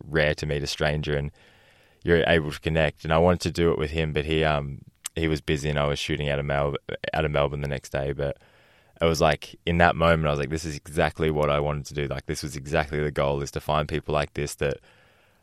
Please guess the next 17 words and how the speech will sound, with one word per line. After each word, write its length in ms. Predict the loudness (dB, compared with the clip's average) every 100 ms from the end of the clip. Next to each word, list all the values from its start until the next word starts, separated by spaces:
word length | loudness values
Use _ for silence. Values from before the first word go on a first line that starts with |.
| _
I 120 | -4 -2
can 160 | -2
connect 320 | -2 -2 -2
with 140 | -2 -4
straight 360 | -4 4 6
away, 500 | 6 4 2 2 -2 -8 -20 _ _
where 160 | -2
it's 200 | -2 -2
no, 500 | 0 2 4 4 2 -2 -12 -20 -20 _ _ _ _ _ _ _ _ _
it's 120 | -2
not 120 | 0 2
awkward, 520 | 4 2 4 4 4
it's 180 | 2 -2
not, 260 | 2 2 0 _ _ _ _ _ _ _ _ _ _ _ _ _ _ -20 -14
what'd 180 | -6 -4
you 60 | -4
say? 480 | 0 2 2 0